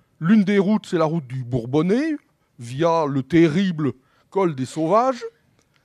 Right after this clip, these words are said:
Roanne, Moulins, Nevers. L'autre route, c'est la route de Bourgogne, c'est l'actuelle Nationale six. Champagne, Franche-Comté, Bourbonnais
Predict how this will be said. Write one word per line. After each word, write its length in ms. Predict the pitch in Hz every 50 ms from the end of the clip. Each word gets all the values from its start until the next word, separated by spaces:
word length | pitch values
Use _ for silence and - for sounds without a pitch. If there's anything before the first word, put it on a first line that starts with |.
| _ _ _ _ _ _ _ _ _
Roanne, 640 | - 110 - 127 135 143 160 202 226 247 262 269 277 254 _ _ _ _ _ _ _ _ -
Moulins, 480 | 143 123 139 147 151 170 196 220 233 247
Nevers. 460 | 214 147 123 139 202 233 269 285 254 _ _ _ _ _ _ _ _ _ _ _ _ -
L'autre 320 | 156 226 240 - - 165
route, 320 | 135 127 175 226 233 - -
c'est 100 | 143 139
la 100 | 139 131
route 200 | 135 180 208 160
de 100 | 147 139
Bourgogne, 520 | 123 127 110 113 110 104 95 123 113 107
c'est 240 | - - - 127 113
l'actuelle 480 | 113 104 98 _ - 127 127 131 147 135 107 107
Nationale 440 | 117 113 - - 139 123 113 110 -
six. 380 | - - 82 - - - _ _ _ _ _ _ _ _ _ _ _ _ _ _ _ _ _ _ _ _ _ _ _ _ _ _ _ _ _ _ _ _ _ _ _ _
Champagne, 580 | - - - 170 165 - 170 165 180 233 240 220
Franche-Comté, 720 | - - 175 - - - 135 123 - - 190 220 285 - _ _ _ _
Bourbonnais 720 | - 143 190 202 156 156 151 170 170 170 170 180 170 131